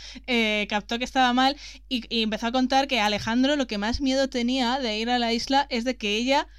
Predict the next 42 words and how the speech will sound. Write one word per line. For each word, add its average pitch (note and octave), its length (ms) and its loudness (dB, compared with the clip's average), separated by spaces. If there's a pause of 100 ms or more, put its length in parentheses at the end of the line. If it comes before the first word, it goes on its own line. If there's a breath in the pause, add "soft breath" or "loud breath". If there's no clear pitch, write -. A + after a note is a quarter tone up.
(160 soft breath)
gustara A#3 520 2
a A3 200 2
alguien. G#3 420 -2 (500)
Que - 80 -2
a A3+ 40 2
mí A3 100 0
me D#4+ 100 0
llama B3+ 180 4
mucho A3+ 180 0
la G#3+ 60 0
atención, G#3 360 -2
porque A3+ 220 -2
yo G#3 120 -6
tendría A#3+ 320 0
miedo B3+ 220 2
de E4+ 100 0
que, A3 360 -4
de F#3+ 200 -6
que F#3 140 -6
mi F#3+ 100 -2
pareja F3+ 360 -4
le B3+ 100 2
guste B3 280 -2
a - 20 -2
otra G3 160 -2
persona, G#3 360 -4
pero A3 240 0 (140)
de A3+ 160 -2
que G3 60 -6
mi G3+ 100 -2
pareja F3+ 320 -4
guste, G#3 400 -6 (380)
pues, - 320 -12
¿qué D#3+ 100 -12
hay D3+ 60 -12
de D3 100 -10
malo, E3+ 220 -10
no? C4 140 -2
O - 20 -2
sea, D#4 120 0
es C4 80 0
como C#4 240 2